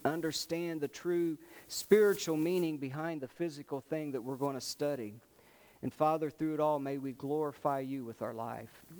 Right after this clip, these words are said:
And Father, as we move on, I, I pray for Joyce, and I pray that you will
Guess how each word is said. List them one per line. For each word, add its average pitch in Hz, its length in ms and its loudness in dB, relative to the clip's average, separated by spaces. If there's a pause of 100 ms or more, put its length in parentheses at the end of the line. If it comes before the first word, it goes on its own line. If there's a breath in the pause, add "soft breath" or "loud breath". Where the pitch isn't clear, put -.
And 131 100 -6
Father, 143 380 4
as 120 120 -4
we 131 100 0
move 135 320 -2
on, 135 400 0 (100)
I, 120 260 -6
I 127 40 -6
pray 147 280 -6
for - 180 -16
Joyce, 123 520 -4
and 110 100 -12
I 110 60 -8
pray 143 300 -6
that 127 280 -10
you 135 120 -8
will 117 240 -6